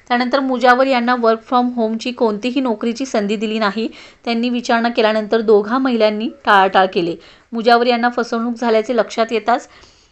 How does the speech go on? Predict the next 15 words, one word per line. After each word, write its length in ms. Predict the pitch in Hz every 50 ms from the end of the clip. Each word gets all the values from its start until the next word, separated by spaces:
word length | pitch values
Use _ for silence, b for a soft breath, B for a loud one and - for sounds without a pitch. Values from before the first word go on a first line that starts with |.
| b _ -
त्यांनी 260 | 254 226 220 240 269
सांगली 400 | 262 - 277 226 220 220 226 254
ग्रामीण 320 | 247 262 233 220 220 226
पोलीस 380 | 240 247 240 208 202 233 240 -
ठाणे 220 | 254 226 214 220
गाठून 320 | 214 214 196 190 233 220 226
फिर्याद 300 | - 240 185 185 185 185
दिली. 260 | 175 180 170 165 - - _
त्यानुसार 340 | 202 196 202 196 - 220 214
दोघींविरुद्ध 800 | 202 202 202 185 185 208 214 226 226 226 226 233 208 208 226
फसवणूक 460 | 240 - 233 208 - 226 220 220 233 226
केल्याचा 300 | 247 214 208 202 208 233
गुन्हा 280 | 214 202 208 190 190 196
दाखल 300 | 202 202 175 - - 202
झालाय. 280 | 190 202 208 196 208